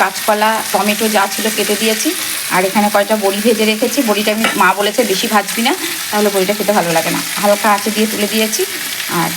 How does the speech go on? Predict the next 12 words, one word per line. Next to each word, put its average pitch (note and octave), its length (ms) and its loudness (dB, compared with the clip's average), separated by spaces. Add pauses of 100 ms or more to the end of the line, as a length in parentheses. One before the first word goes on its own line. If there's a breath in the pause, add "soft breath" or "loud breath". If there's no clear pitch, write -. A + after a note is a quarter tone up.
(100)
এবার G3 200 2
এটা G#3+ 120 0
হয়ে G#3 220 2
গেছে, G#3 180 0
এর A#3 100 0
মধ্যে G3+ 160 -2
দেবো G#3 160 0 (100)
আদা G#3 160 0 (720)
আর G3 160 0
জিরে, E3+ 220 -2 (520)
ব্যাস, E3+ 140 -4 (180)
খুব E4+ 120 -4